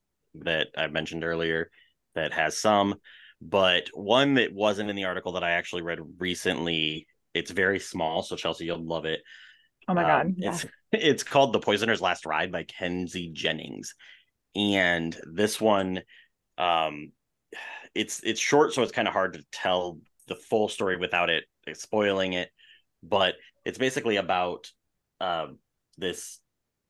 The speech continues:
Speaker 1: poisoner who's also, like, a, an auditor, so it's, like, a legalized poisoning, um, in a, like, a post-apocalyptic Mad Max kinda world. Um, and, and she's on the run,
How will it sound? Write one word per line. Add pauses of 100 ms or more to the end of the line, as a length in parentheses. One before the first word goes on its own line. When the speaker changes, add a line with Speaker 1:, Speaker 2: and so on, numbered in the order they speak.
(200)
Speaker 1:
poisoner
who's
also,
like,
a,
an
auditor,
so
it's,
like,
a
legalized
poisoning, (560)
um, (160)
in
a,
like,
a
post-apocalyptic
Mad
Max
kinda
world. (1400)
Um,
and,
and
she's
on
the
run,